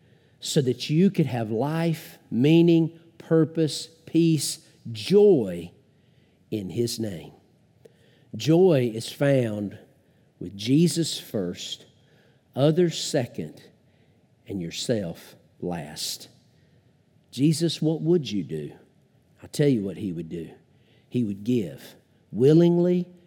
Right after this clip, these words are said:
and generously. The prayer, "Lord, change me. Lord, what would you have for me to do today? Lord, what can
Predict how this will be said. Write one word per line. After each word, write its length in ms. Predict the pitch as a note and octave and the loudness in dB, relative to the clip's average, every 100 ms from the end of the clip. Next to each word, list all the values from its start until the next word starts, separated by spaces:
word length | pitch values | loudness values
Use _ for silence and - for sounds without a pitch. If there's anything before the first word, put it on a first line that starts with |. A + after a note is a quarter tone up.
| _ _ _ - | _ _ _ -14
and 120 | G2+ | -10
generously. 800 | G#2 A2 F#2 D#2+ - - C2 - _ _ _ _ _ | -4 -4 -4 -8 -12 -12 -14 -18 _ _ _ _ _
The 60 | - | -14
prayer, 580 | - D3+ D3 F#3 G#3+ - - _ _ _ _ _ _ _ _ | -4 4 6 4 2 -6 -18 _ _ _ _ _ _ _ _
"Lord, 240 | A2+ C#3 C3 | 2 2 2
change 480 | - D#3 F3 B2 | 2 4 4 4
me. 340 | D#3+ E3+ E3+ E3+ | 4 6 6 6
Lord, 240 | D3+ D3+ C#3 | 4 4 4
what 180 | D#3+ | 4
would 220 | D#3 C#3 B2+ | 4 2 4
you 140 | D#3 | 2
have 300 | C3 D3+ C3+ | 4 0 0
for 120 | D3 | 2
me 180 | C3+ C#3 | 4 4
to 80 | C3 | 2
do 220 | A#2+ C#3+ | 4 4
today? 600 | C#3+ C3+ C#3 C#3 C#3 C3 - _ _ | 4 4 4 4 2 -2 -10 _ _
Lord, 520 | A#2+ C3+ E3 F3 E3+ - - | 2 4 6 6 4 -2 -10
what 480 | - B2 F#3+ G#3+ - | -4 2 2 2 -4
can 320 | - F3+ D#3 | 0 4 2